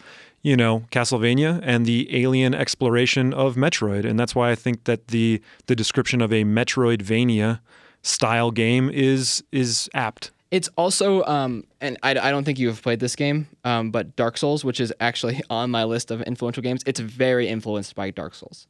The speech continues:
Speaker 2: um,
Speaker 1: Okay.
Speaker 2: which we can get to when we get into influential games, which, uh, I, I guess we could go ahead and do now. I
Speaker 1: Yeah, why
Speaker 2: mean,
Speaker 1: not?
Speaker 2: and we'll, we'll, we'll definitely come back and talk about Hollow Knight, I think, because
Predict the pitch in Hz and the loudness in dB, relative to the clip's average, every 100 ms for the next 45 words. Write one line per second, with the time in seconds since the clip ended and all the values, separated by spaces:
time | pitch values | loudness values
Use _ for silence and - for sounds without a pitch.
0 | - - 92 127 160 147 151 135 - 135 | -6 -4 -2 0 2 2 2 0 2 2
1 | 120 113 107 101 _ - 110 104 101 98 | 2 0 -2 -6 _ -8 -6 -6 -8 -12
2 | 90 95 95 85 _ _ _ _ 139 - | -12 -8 -8 -10 _ _ _ _ -2 0
3 | 135 104 120 _ _ 113 156 180 127 127 | 0 0 -2 _ _ 0 0 0 0 0
4 | 127 123 127 123 127 170 135 107 - 151 | 2 2 0 0 2 2 2 0 2 4
5 | 160 175 127 - - 156 156 175 180 175 | 4 4 0 -4 -2 0 2 2 2 4
6 | 190 185 175 190 196 185 - 165 147 135 | 4 4 2 2 2 0 0 2 2 2
7 | - 139 131 139 127 127 127 123 120 120 | 0 -2 -2 -2 -4 -2 -2 -2 -4 -4
8 | 131 131 135 - 147 147 147 | -6 -6 -8 -2 0 0 -4